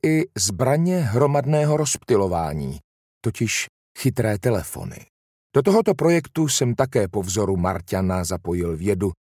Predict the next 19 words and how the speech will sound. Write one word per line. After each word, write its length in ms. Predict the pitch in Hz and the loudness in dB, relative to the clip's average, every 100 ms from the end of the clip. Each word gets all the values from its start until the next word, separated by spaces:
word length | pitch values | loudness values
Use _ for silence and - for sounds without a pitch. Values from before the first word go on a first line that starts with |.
| _ | _
jako 320 | 92 117 - 95 | -4 -4 -4 -6
by 120 | 92 | -4
mi 100 | 87 | -4
šlo 200 | - 90 | -2 -2
o 100 | 107 | -2
život. 380 | 82 76 - - - _ _ _ - | -4 -10 -14 -20 -20 _ _ _ -2
A 160 | 117 107 | 0 2
mělo 300 | 110 135 175 | 2 2 0
to 160 | 151 - | -2 -4
úžasné 520 | 139 156 151 151 151 | -4 -4 -4 -2 -4
výsledky 640 | 147 - 113 - - - _ | -4 -2 -4 -6 -12 -18 _
i 80 | 220 | -6
v 100 | - | -6
klinických 560 | - 185 175 - 160 - | -2 0 0 -2 -4 -4
studiích 480 | - 175 131 87 - | 0 2 2 0 -2
se 140 | 87 | -2
skutečnými 600 | - 123 135 - 127 127 | -2 -2 -2 2 2 4
pacienty. 640 | 147 - 98 76 67 76 - _ _ _ _ 107 | 2 0 -2 -4 -6 -10 -12 _ _ _ _ 2
A 120 | 107 | 2